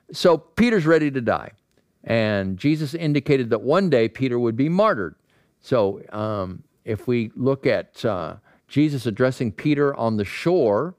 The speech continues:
of the Sea of Galilee after the resurrection in John twenty-one, Jesus restores Peter, and then Peter goes walking off with Jesus, John following at a distance. And Jesus tells Peter, basically,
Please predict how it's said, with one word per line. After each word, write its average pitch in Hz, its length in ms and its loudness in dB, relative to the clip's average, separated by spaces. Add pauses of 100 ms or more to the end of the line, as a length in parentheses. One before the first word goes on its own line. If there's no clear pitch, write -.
of 101 120 -2
the 110 100 -8
Sea 139 220 -2
of 104 120 -2
Galilee 98 580 2 (340)
after 147 280 0
the 120 100 0
resurrection 117 640 -2
in 98 220 -4
John 113 320 0
twenty-one, 107 760 -4 (1400)
Jesus 190 380 2
restores 175 560 4
Peter, 117 440 -2 (280)
and 110 120 0
then 123 140 0
Peter 165 340 2
goes 143 400 0 (120)
walking 147 720 0
off 131 240 0
with 123 160 -2
Jesus, 110 600 -4 (960)
John 135 300 2
following 123 460 2
at 101 100 -2
a 98 60 -4
distance. 104 640 -8 (1000)
And 107 160 0
Jesus 135 320 -2
tells 185 360 0
Peter, 104 340 -2
basically, 117 720 0